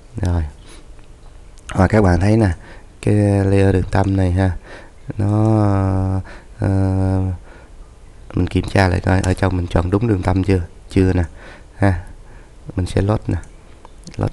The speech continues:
cái đường tâm lên nè. Đó. Center nè.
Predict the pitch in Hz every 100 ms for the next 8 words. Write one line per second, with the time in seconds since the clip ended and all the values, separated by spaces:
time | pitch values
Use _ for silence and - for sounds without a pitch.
0 | - 98 90 90 90 92 90 87 - -
1 | - - - - - - 98 92 - -
2 | - - - - - - - - - -
3 | - 101 - 92 90 87